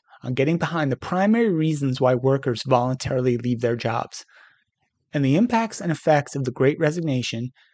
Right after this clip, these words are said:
which has seen elevated levels of worker quits for over a year now, have made understanding quits data even more important. For years, most of the data around the reasons for quitting indicated that compensation, or lack of adequate compensation,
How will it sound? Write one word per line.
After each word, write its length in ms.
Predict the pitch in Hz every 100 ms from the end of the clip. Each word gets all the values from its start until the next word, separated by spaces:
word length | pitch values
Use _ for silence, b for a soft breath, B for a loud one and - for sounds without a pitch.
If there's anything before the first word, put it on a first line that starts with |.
| _ _
which 160 | 135
has 120 | 131 -
seen 280 | 147 135 135
elevated 500 | 156 185 196 196 165
levels 320 | 151 165 143
of 160 | 120
worker 320 | 127 135 131 127
quits 300 | - 160 -
for 200 | - -
over 240 | 139 139 151
a 60 |
year 260 | 143 156 160
now, 280 | 110 104 120 b b b b
have 160 | - 131
made 160 | 143 131
understanding 600 | 156 143 - 170 180 143
quits 380 | - 185 -
data 260 | - 135 127 -
even 300 | 135 131 123
more 180 | 117
important. 440 | 117 - 143 131 - _ _ _ _ _ _
For 120 | - 170
years, 540 | 160 170 151 110 - 143
most 260 | 147 147
of 80 | 196
the 100 | 175
data 380 | 165 139 131 127
around 280 | 127 120 120
the 100 | 110
reasons 460 | 117 156 165 185
for 160 | - 160
quitting 420 | - 160 123 120 -
indicated 480 | 147 180 - 156 135
that 180 | - -
compensation, 1000 | 151 147 196 180 - 156 143 110 113 - _ _
or 160 | - 120
lack 300 | 127 143 131
of 100 | 120
adequate 480 | 131 165 180 110 -
compensation, 840 | 120 117 117 - 110 107 117 123